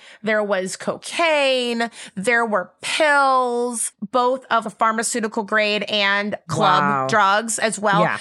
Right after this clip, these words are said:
Speaker 1: He was a walking pharmacy, but not like C V S.
Speaker 2: Contraband
Speaker 1: Not
Speaker 2: pharmacy.
Speaker 1: like Walgreens. Yeah. Ridiculous.
Speaker 2: Yeah,
Speaker 1: It
Speaker 2: not
Speaker 1: was
Speaker 2: C V S.
Speaker 1: so many kinds of drugs. It, like, I am not even thinking of all the areas we found drugs. Insane.
Speaker 2: Wow.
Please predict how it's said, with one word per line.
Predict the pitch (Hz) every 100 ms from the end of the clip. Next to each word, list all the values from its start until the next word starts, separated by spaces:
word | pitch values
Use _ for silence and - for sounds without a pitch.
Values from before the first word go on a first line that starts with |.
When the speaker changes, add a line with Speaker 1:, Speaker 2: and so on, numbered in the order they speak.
| -
Speaker 1:
He | 240
was | 330 403
a | 381
walking | 220 214 208 208 254 254 269 269 _
pharmacy, | - - 185 175 - 151 - - _ _
but | 226 247
not | 254 240 240
like | 240
C | - 247
V | 202
S. | 175 131 208 -
Speaker 2:
Contraband | 220 202 165
Speaker 1:
Not | 175 165
Speaker 2:
pharmacy. | - - 170
Speaker 1:
like | 143 -
Walgreens. | 220
Yeah. | 208 165 - - -
Ridiculous. | 233 269 - 349 - 392 214
Speaker 2:
Yeah, | 185
Speaker 1:
It | 208
Speaker 2:
not | 220
Speaker 1:
was | -
Speaker 2:
C | 208
V |
S. | - 302
Speaker 1:
so | 269 285 349
many | 254 262 247 269
kinds | - 233 220 226
of | 233
drugs. | 285 349 302 185 - - -
It, | 277 311 - -
like, | 285 -
I | 269
am | 349 359
not | 294 254
even | 285 277 247
thinking | - 233 240 226
of | 208
all | 214 214
the | 208
areas | 185 185 196 185
we | 175
found | 165 156
drugs. | 196 247 - - - _ _ _ _ _ _
Insane. | 220 220 226 175 160 196 _ -
Speaker 2:
Wow. | 165 139 147 123